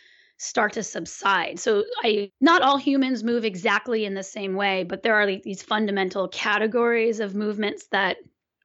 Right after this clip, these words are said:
all humans have likely done throughout the eon or millennia. So I'm trying to help people kind of get these main categories that they might have been missing. Maybe they can't walk long distances because of, like, a foot or a knee or back issue, or they can't,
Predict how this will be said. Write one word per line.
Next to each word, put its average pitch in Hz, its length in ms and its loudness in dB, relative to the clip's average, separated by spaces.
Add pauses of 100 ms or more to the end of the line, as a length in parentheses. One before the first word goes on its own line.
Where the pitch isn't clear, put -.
(600)
all 262 200 4
humans 226 640 0
have 208 180 -6
likely 208 380 0
done 196 320 -2
throughout 214 460 0
the 214 140 -8
eon 208 320 -2
or 185 100 -2
millennia. 196 520 0
So 214 180 -4
I'm 196 200 2 (400)
trying 254 420 2
to 226 500 2 (560)
help - 400 -2
people 233 400 -2
kind 214 220 -6
of 185 200 -6
get 226 200 0
these 202 200 -6
main 240 360 4
categories 277 720 2
that 233 100 -4
they 214 140 0
might 220 200 2
have 214 80 -2
been 196 160 -2
missing. 208 380 -2
Maybe 196 220 2
they 190 100 2
can't 208 260 -4
walk 202 320 2
long 208 240 2
distances 196 720 0
because 160 320 -4
of, 165 120 -2
like, - 140 0
a 156 40 -4
foot 185 320 2
or 180 140 4
a 175 60 4
knee 208 200 2
or 190 80 0
back 254 320 0
issue, 240 420 2
or 190 140 2
they 165 100 -6
can't, 196 340 -2